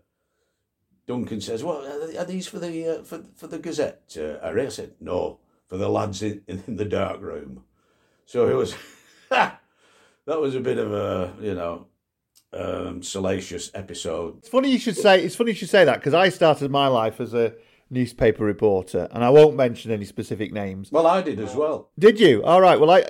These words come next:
Speaker 2: I started as a newspaper reporter, and I, I don't know about you, but I always had, we always had a couple of photographers who were linked to the, our stories, and we'd have to go out and do vox pops, or we'd have to go out and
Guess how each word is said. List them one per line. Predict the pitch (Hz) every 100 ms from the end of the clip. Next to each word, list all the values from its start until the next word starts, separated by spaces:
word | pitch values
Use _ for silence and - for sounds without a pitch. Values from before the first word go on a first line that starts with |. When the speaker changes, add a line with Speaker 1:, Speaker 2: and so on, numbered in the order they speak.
| -
Speaker 2:
I | 185
started | 196 208 202
as |
a | 185
newspaper | 190 185 175 139
reporter, | 135 123 - 117
and | 143
I, | 151 156 -
I |
don't | 151
know | 180
about | 151 139
you, | 143 127
but | 120
I | 131
always | 165 185 175
had, | 165 156 - _ _ _ _ _
we | 143
always | 180 220 208
had | 202
a |
couple | 196 185 190
of | 175
photographers | 175 - 165 139 123 113 107 117
who | 131
were | 131
linked | 143 147 95
to | -
the, | 135 135 -
our | 139 131
stories, | - 151 139 117 101 - - - -
and | 139
we'd | 156
have | 170 -
to |
go | 156 160
out | 160 147 127
and | 127
do | 131 117
vox | 127 127 -
pops, | - 101 - -
or | 110
we'd | 107 117
have | 127
to | 135
go | 123
out | 127 123 117
and | 117